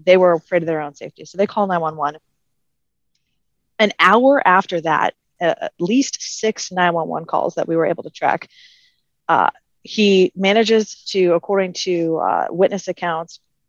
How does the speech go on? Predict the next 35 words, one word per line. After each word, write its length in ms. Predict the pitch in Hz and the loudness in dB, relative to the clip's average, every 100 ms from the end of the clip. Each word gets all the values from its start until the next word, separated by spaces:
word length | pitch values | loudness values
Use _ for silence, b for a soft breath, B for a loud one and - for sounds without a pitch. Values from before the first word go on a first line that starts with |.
| _ 202 | _ -4
manages 300 | 190 180 - | -2 -2 -6
to 80 | |
climb 260 | - 180 190 | -4 0 0
around 240 | 190 185 | 2 0
the 80 | 175 | -2
unit 400 | 165 175 160 160 - | -8 -6 -4 -6 -8
and 180 | 170 156 - | -12 -12 -6
bust 340 | 151 175 - - | -4 -4 -8 -10
a 120 | 175 160 | -8 -4
glass 400 | 170 165 170 - | 0 0 0 -4
sliding 460 | 185 170 165 165 | 0 0 -2 -8
door 320 | 160 170 165 | -4 -2 -2
on 120 | - 165 | -4 -10
a 60 | |
second 320 | - 170 165 | -8 -8 -8
story 260 | - 175 165 | -10 -8 -6
balcony 540 | 165 160 - 156 160 b b b b | -4 -6 -10 -14 -14 b b b b
to 80 | - | -6
break 280 | 175 175 - - | 2 2 2 -8
into 340 | 196 196 196 | -8 -4 -4
an 60 | 175 | -6
apartment. 500 | - 180 175 151 - _ _ _ _ b b b - | -4 -2 -2 -2 -10 _ _ _ _ b b b 0
Uh, 260 | 170 139 | 2 2
someone 380 | 151 - 214 208 | 0 2 2 2
calls 240 | - 190 185 | 2 2 2
nine 120 | 175 | -2
one 140 | 175 | -2
one 160 | 170 165 | -6 -6
reporting 460 | 160 - 202 190 | -8 -4 -2 0
that 180 | 185 175 | 2 2
as 220 | - 165 | 2 0
it's 120 | 147 - | -2 0
happening. 460 | 196 190 180 170 | 0 0 -4 -6
The 80 | 165 | -10
person 480 | - 185 - 180 | -6 -6 -4 -8